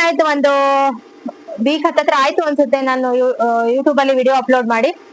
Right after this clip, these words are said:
ಈ ವೀಕ್ ಅಷ್ಟೇ ತುಂಬಾನೇ ಬ್ಯುಸಿ ಇದ್ವಿ, ಕೆಲ್ಸ ತುಂಬಾ ಇತ್ತು. ಆ, so ಹಂಗಾಗಿ ವಿಡಿಯೋ ಯಾವ್ದು ಮಾಡಕ್ಕಾಗ್ಲಿಲ್ಲ. ಆ, ನನ್ನ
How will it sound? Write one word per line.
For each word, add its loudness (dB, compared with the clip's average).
ಈ 2
ವೀಕ್ 0
ಅಷ್ಟೇ -2
ತುಂಬಾನೇ 0
ಬ್ಯುಸಿ -2
ಇದ್ವಿ, -2
ಕೆಲ್ಸ -2
ತುಂಬಾ 0
ಇತ್ತು. -4
ಆ, 0
so 0
ಹಂಗಾಗಿ 0
ವಿಡಿಯೋ 2
ಯಾವ್ದು 0
ಮಾಡಕ್ಕಾಗ್ಲಿಲ್ಲ. 0
ಆ, 0
ನನ್ನ 0